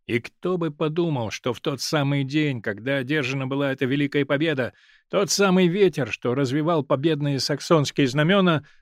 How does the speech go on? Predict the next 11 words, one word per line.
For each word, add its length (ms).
надувал 540
и 180
нормандские 840
паруса — 560
направляя 540
их 80
сюда, 380
к 80
роковым 500
берегам 520
Сессекса. 680